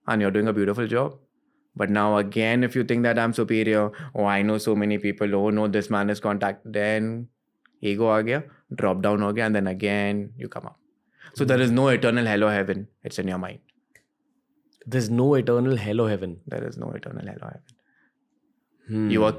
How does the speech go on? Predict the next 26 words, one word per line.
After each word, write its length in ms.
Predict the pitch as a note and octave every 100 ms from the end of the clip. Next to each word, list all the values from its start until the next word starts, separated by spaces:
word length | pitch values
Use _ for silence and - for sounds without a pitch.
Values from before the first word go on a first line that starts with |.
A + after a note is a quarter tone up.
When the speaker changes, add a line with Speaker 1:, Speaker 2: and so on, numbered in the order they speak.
| -
Speaker 1:
creating 360 | A2 A2 B2 B2
your 120 | A2 A2+ B2
own 120 | C3+
eternal 340 | A#2+ A2+ G#2+ G2
hell. 60 | - D#3+
If 140 | C3+ B2
you're 100 | C#3 B2
happy 140 | B2+
now, 100 | E3+
you're 160 | F#3+ E3
in 60 | D3
heaven. 200 | D#3 D3 - - - _
Finish. 340 | - D3 E3 - _ _
If 100 | A2+
you're 100 | A2+
joyous 380 | A2 A2 B2 C3
now 120 | C#3+
in 60 | C3
a 60 | A#2+
state 240 | A2+ A2+
of 120 | B2
bliss, 220 | A#2+ C3 A#2+
you 200 | A#2 B2
are 140 | B2+
in 100 | B2+
heaven. 340 | A#2 B2 D#3